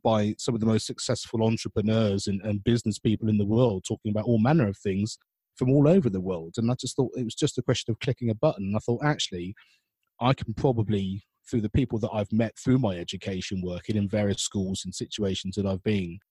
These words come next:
I could actually share with these people who listen some of the great stuff that was happening. And that was then gonna probably change the dialogue for them at least, and maybe therefore have a ripple effect and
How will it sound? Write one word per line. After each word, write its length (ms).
I 100
could 140
actually 260
share 240
with 120
these 200
people 280
who 100
listen 520
some 180
of 60
the 80
great 300
stuff 260
that 100
was 100
happening. 400
And 140
that 200
was 120
then 180
gonna 180
probably 320
change 320
the 100
dialogue 500
for 120
them 280
at 140
least, 400
and 100
maybe 300
therefore 460
have 100
a 60
ripple 320
effect 380
and 260